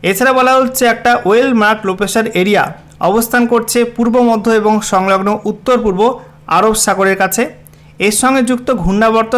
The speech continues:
সমুদ্রপৃষ্ঠ থেকে পাঁচ দশমিক আট কিলোমিটার পর্যন্ত উচ্চতায় অবস্থান করছে। বলা হচ্ছে এই সিস্টেমটা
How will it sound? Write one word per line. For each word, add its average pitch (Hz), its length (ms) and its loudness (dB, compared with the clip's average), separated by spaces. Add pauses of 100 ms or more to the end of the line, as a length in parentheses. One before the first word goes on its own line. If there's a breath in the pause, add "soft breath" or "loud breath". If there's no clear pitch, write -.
(120)
সমুদ্রপৃষ্ঠ 226 600 0
থেকে 214 200 -2
পাঁচ 175 280 0
দশমিক 214 380 -2
আট 170 200 0
কিলোমিটার 202 440 0
পর্যন্ত 185 340 -2
উচ্চতায় 175 380 -2
অবস্থান 185 340 -2
করছে। 214 320 -2 (880 loud breath)
বলা 214 240 2
হচ্ছে 277 280 0 (160)
এই 214 200 2
সিস্টেমটা 240 600 0